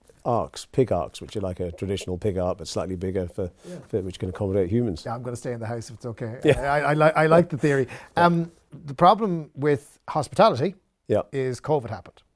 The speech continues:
Speaker 2: And that meant that
Speaker 1: Absolutely.
Speaker 2: all your weddings and all those
Speaker 1: Mm.
Speaker 2: brides and grooms who you have been working with, uh, to, to have their wonderful day, none of it could happen.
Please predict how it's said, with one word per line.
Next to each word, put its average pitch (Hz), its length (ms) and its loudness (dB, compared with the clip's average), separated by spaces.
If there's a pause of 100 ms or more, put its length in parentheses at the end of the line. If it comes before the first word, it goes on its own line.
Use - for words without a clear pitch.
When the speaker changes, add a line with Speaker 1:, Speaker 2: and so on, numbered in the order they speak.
(120)
Speaker 2:
And 131 240 -2
that 156 120 4
meant - 80 -6
that 151 60 -4
Speaker 1:
Absolutely. 101 260 0
Speaker 2:
all 139 160 0
your 139 160 -4
weddings 131 420 -6
and 131 120 -12
all 143 280 -2
those 135 260 0
Speaker 1:
Mm. 113 160 4 (340)
Speaker 2:
brides 143 400 4
and 135 80 -6
grooms 139 460 -2
who 139 140 -2
you 131 180 -2
have 131 80 -4
been 127 140 -8
working 143 340 -2
with, - 360 -6
uh, 127 260 -4
to, 135 260 -8
to 147 240 -8
have 131 260 -6
their 139 240 -4
wonderful 139 400 -6
day, 131 280 -4 (340)
none 143 240 -4
of 127 100 -8
it 117 60 -12
could 120 120 -10
happen. 117 300 -10